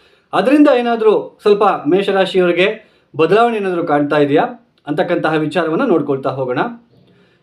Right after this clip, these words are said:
ಈ ತಿಂಗಳಿನಲ್ಲಿ ರಾಹು ಕುಂಭರಾಶಿಯಲ್ಲಿ ಸಂಚಾರ, ಶನಿ ವಕ್ರಗತಿಯಲ್ಲಿ, ವಕ್ರ ಮಾರ್ಗದಲ್ಲಿ ಮೀನ ರಾಶಿಯಲ್ಲಿ ಸಂಚಾರವನ್ನು ಮಾಡ್ತಾ ಇದ್ದಾರೆ. ಇನ್ನು ಕೇತು ಸಿಂಹ ರಾಶಿಯಲ್ಲಿ ಸಂಚಾರ,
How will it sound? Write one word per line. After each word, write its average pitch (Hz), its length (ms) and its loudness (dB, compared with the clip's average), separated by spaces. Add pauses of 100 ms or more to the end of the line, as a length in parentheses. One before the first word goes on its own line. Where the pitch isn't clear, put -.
(240)
ಈ 277 280 4
ತಿಂಗಳಿನಲ್ಲಿ 269 920 2
ರಾಹು 185 560 0 (180)
ಕುಂಭರಾಶಿಯಲ್ಲಿ 180 600 0
ಸಂಚಾರ, 190 340 -2 (280)
ಶನಿ 254 560 0
ವಕ್ರಗತಿಯಲ್ಲಿ, 180 840 2
ವಕ್ರ 156 340 -2
ಮಾರ್ಗದಲ್ಲಿ 180 680 0
ಮೀನ 175 320 2
ರಾಶಿಯಲ್ಲಿ 156 400 -2
ಸಂಚಾರವನ್ನು 160 440 -2
ಮಾಡ್ತಾ 156 280 -2
ಇದ್ದಾರೆ. 160 420 -2 (600)
ಇನ್ನು 247 180 2
ಕೇತು 247 600 2
ಸಿಂಹ 170 220 0
ರಾಶಿಯಲ್ಲಿ 156 400 -2
ಸಂಚಾರ, 160 340 -4